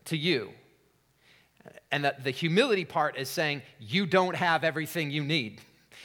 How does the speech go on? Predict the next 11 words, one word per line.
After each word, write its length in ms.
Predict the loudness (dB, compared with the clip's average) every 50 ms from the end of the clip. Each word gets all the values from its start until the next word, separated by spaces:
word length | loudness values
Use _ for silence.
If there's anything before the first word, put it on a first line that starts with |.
| -20 -16 _
You 160 | -2 0 2
need 160 | 2 2 2
to 100 | 0 -4
look 460 | -4 0 0 0 0 0 -4 -12 -20 -20 -20 -20 -20 -20 _ _ _ _ _ _ 0
outside 540 | 0 0 0 0 -2 -2 0 0 2 2 0
of 100 | -2 -4
yourself. 800 | -4 -6 -6 -6 -4 -2 0 0 -2 -2 -6 -12 -18 -20 -20 -20 _ _ -20 -16 _
You 80 | -2 2
need 60 | 2
to 60 | 2
humble 840 | 2 0 -2 0 0 0 2 0 -2 0 0 0 0 -2 -4 -10 -14